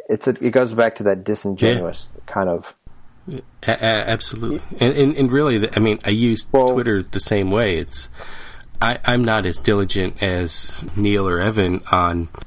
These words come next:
Speaker 2: on Twitter as poss-, as they are, and, and it shows because I don't have as many followers. I'm not, I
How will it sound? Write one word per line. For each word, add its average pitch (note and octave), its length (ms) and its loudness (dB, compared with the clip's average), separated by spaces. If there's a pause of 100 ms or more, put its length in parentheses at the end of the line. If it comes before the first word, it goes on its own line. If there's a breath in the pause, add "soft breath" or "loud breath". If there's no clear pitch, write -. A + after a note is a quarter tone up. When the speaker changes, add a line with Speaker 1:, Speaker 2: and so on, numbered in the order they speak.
(120)
Speaker 2:
on F#2 200 0
Twitter F2+ 440 2
as E2+ 140 -2
poss-, - 380 0
as F#2+ 420 -2 (260)
they G#2+ 440 0
are, F2+ 440 2
and, F2+ 320 0 (220)
and C3+ 140 4
it B2 100 -2
shows G#2 320 2
because G2 400 0 (160)
I G2 80 2
don't G2 140 -2
have F#2+ 200 0
as F2+ 80 -4
many F2+ 220 0
followers. A2 580 2
I'm F2 160 -2
not, F2 300 0 (140)
I G2 380 2